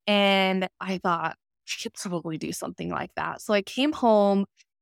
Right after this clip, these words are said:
and I started doing a bunch of research, and I told my husband, I'm like, "I think I can do this." And so he's like, "Well, I trust you." Um,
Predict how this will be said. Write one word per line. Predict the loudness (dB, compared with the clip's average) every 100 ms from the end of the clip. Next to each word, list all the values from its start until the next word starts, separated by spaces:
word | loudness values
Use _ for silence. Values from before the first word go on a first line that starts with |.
| -2
and | 2 4 4 2 0 -2
I | -4
started | -2 -2
doing | 0 0
a |
bunch | 2 2 0
of | -2
research, | -2 -2 2 2 2 -4 -6
and | -4
I |
told | -4 -2
my | -2
husband, | 0 0 0
I'm | 0
like, | 0 -2
"I | -6
think | -2 0
I |
can | 2 2
do | 2 2
this." | -2 -2 -8 -10 -12 _ _ _ _
And | 0 2
so | 4 4
he's | 4
like, | 4 4 6
"Well, | 6 6 6
I | 2
trust | 4 2 2 0
you." | 2 4 6
Um, | 4 4